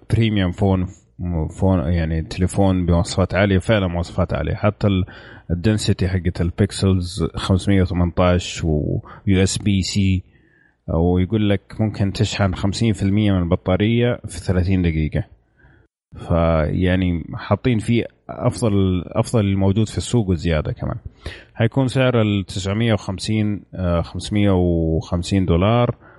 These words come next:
والتسعمية وخمسين اكس ال ستمية وخمسين دولار. يعني حتى أسعاره مقاربة لأسعار ال-، الأندرويد.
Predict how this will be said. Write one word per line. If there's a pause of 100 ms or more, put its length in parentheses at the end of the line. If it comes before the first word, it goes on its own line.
(220)
والتسعمية
وخمسين
اكس
ال (320)
ستمية
وخمسين
دولار.
يعني
حتى
أسعاره
مقاربة
لأسعار
ال-،
الأندرويد.